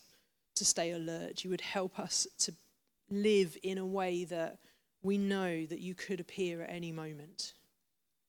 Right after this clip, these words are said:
Let us not get sleepy, God, but let us know you could come any moment. There could be a shout. And then from that point on, there's no escape. But what a glorious thing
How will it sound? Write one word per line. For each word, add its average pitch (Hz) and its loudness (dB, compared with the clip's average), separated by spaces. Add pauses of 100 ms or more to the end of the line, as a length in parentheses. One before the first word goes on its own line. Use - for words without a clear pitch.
(640)
Let 208 2
us 208 2
not 190 -2
get - -4
sleepy, 175 0
God, 165 -6 (720)
but - -6
let 185 -2
us 185 2
know 180 0 (1200)
you 190 2
could - -6
come 165 -6
any 165 -4
moment. 156 -6
There 180 -2
could - -2
be 180 0
a 170 -4
shout. 160 -4 (1200)
And 170 -6
then 160 -6 (500)
from 165 -4
that - -2
point 175 -4
on, 151 -6 (360)
there's 170 -6
no 165 -4
escape. 156 -4 (560)
But 165 -4
what 165 -6
a 165 -6 (180)
glorious 180 6
thing 147 -10